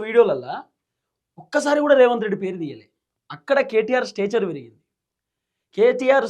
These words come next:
స్థాయి ఆడ పెరిగింది. ఇక రేవంత్ అన్న పొద్దుగాల లేస్తే కేసీఆర్ని తిట్టుడు. కేసీఆర్ ఒక్కసారన్నా రేవంత్ రెడ్డి పేరు తీసిండా? తీయలే.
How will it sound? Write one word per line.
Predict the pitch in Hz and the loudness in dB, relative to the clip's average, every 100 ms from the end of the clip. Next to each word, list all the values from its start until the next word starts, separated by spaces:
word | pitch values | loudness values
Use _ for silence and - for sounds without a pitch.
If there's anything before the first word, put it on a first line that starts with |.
| - | 0
స్థాయి | 190 254 240 | 4 6 6
ఆడ | 220 | 4
పెరిగింది. | 175 180 175 - _ _ _ _ _ _ _ 226 | -2 -4 -6 -10 _ _ _ _ _ _ _ 0
ఇక | 226 | 8
రేవంత్ | 240 294 285 | 8 8 4
అన్న | 294 254 | 2 2
పొద్దుగాల | 226 269 269 254 | 2 4 6 4
లేస్తే | 247 311 | 2 0
కేసీఆర్ని | 294 240 247 233 | 0 0 0 -2
తిట్టుడు. | 202 165 170 226 | -4 -8 -4 6
కేసీఆర్ | 294 302 339 277 | 6 8 6 6
ఒక్కసారన్నా | 254 285 302 302 294 247 | 4 4 6 6 6 4
రేవంత్ | 254 247 | 4 2
రెడ్డి | 208 202 | 0 0
పేరు | 214 202 | 0 -2
తీసిండా? | 196 185 190 _ | -10 -16 -18 _
తీయలే. | 226 269 226 | -10 -10 -10